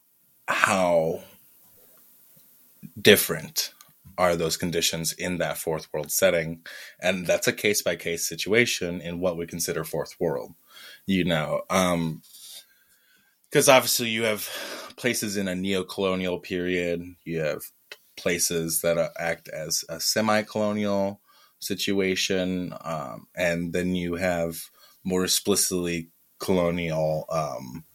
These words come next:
I mean, it depends on how much, like, credit you give to, like, cons-, some conspiracies, right? In that, like, uh, the Edward No-,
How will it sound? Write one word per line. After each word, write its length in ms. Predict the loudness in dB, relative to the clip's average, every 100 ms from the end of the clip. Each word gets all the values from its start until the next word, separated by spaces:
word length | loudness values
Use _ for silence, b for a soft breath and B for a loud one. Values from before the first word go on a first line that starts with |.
| b b b b b b _ _ _ _ _
I 120 | 6 6
mean, 180 | 6
it 240 | 2 0 -2
depends 320 | 0 2 2
on 100 | 0
how 140 | 0
much, 300 | -2 0 0
like, 180 | 0 -2
credit 320 | 0 0 2
you 140 | -2 -4
give 240 | -4 -4
to, 120 | -4
like, 140 | -6 -4
cons-, 280 | -6 -6 -8 _ 0
some 300 | 4 4 2
conspiracies, 920 | -6 -4 -2 0 0 0 -2 -2 0
right? 280 | 0 0 -4 B B B B -4
In 140 | 0
that, 240 | 2 2
like, 240 | 0 -4 -4
uh, 220 | -6 -8 -14 -8
the 260 | -4 -4 0
Edward 300 | 2 2 2
No-, 300 | 2 2